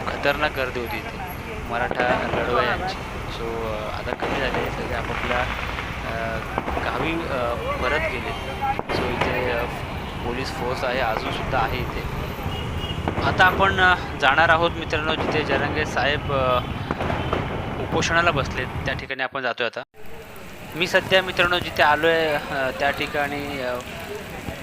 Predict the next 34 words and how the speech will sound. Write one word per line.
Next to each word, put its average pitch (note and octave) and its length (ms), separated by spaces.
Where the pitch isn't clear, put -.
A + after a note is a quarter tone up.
मनोज D#3 300
जरांगे D#3 380
साहेब, D3 420
अ, C3+ 220
इथे C3+ 320
आंदोलक, C3 440
अ, B2+ 260
आंदोलनासाठी C#3 680
बसले C3 260
होते. A#2+ 100
त्यांच्यासाठी C3 440
पूर्ण C3+ 300
संपूर्ण C3+ 400
व्यवस्था C3 440
केली B2+ 180
होती, B2+ 220
शेड B2+ 260
वगैरे B2 320
बांधले A#2+ 300
होते C3 140
इथे. A2+ 240
आणि, - 140
अ, B2+ 540
तुम्ही B2+ 280
इथे B2 160
बघाल, A#2+ 340
अ, B2 540
राईट A#2+ 180
साईडला A#2+ 400
इथे B2 220
बघा, A2+ 220
अ, A#2 480
बॅरिकेड C#3+ 360
लावलेत C3 280